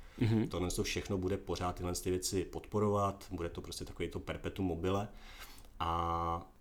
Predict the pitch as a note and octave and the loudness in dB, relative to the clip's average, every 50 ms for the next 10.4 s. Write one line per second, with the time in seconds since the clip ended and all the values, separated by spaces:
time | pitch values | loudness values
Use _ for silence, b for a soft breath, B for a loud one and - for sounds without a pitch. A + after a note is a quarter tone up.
0 | - - - F2+ G2+ G#2+ F#2+ - G2 F#2+ F#2+ - - G2+ - F2 E2+ - - - | -20 -6 -2 0 0 0 2 4 4 4 4 2 -2 -4 -4 -4 -6 -6 -6 -6
1 | - - G2+ F#2+ F#2+ F#2+ F#2 F2 F2 - G2 F#2+ - - G2 F#2 E2+ - G#2 G2 | -4 0 0 2 4 4 4 2 2 0 0 0 2 2 2 2 2 0 -2 -2
2 | G2 - - - - - F#2 F2 F#2 F2+ - F#2 F2 F2+ E2+ F#2 G#2 G2 F#2+ F2 | -2 -4 -6 -14 -14 -14 -8 -6 -6 -4 -2 -2 0 0 0 0 0 0 0 0
3 | F2+ F2 F2+ F2+ G2 F2+ F2+ F2 E2+ - - G2 G2 F#2+ F#2 F#2 - - F#2 F#2 | 0 0 0 0 0 0 0 -2 -2 -2 -4 -4 -2 -2 -2 -4 -4 0 2 4
4 | F2+ F#2 G2 G#2+ C#2+ D2 D2+ - F2 E2 G#2+ A#2 C#3 C#3+ - - - F#2+ F#2 F#2+ | 6 6 4 4 0 -2 -4 -4 -2 0 2 2 2 0 -2 -6 -6 -2 -2 0
5 | F#2+ F#2+ F#2+ F2+ - - F#2 F2+ F2+ F2+ F2+ - - F#2+ F#2 F2+ F2+ - - - | 2 2 2 2 2 2 2 4 4 4 2 2 2 4 4 4 2 -2 -10 -8
6 | - F#2 F#2 F2 F2+ F2+ - - F2 E2+ - F2+ F#2+ F#2 - E2 E2 D#2+ - - | -2 0 2 2 2 0 0 -2 -4 -2 0 0 0 2 0 0 -4 -2 -2 -2
7 | F#2+ F#2 - - - - - F#2 F2+ F#2+ F#2+ - - F#2 F2 F#2 F2+ - - F2+ | -2 -2 -2 -2 -4 -2 0 0 0 -2 -4 -2 -2 0 2 2 0 0 -2 -6
8 | - - - - F2+ F2+ E2+ G2 F#2+ F#2 - - - - - F#2+ - - A#2 B2 | -6 -6 -4 0 2 2 4 4 2 2 2 0 -6 -4 -4 -4 -2 0 0 0
9 | D3 D3 - - F2+ E2+ F2 F2 - G2 F#2 - F#2 F#2 E2+ D#2 - F2+ F2 F#2 | 0 -2 -4 -2 -2 -2 -2 0 0 -2 0 0 0 0 0 -2 -2 -4 -4 -2
10 | F2+ F#2 G2+ G2 E2+ D2 - | 0 2 2 2 2 0 -2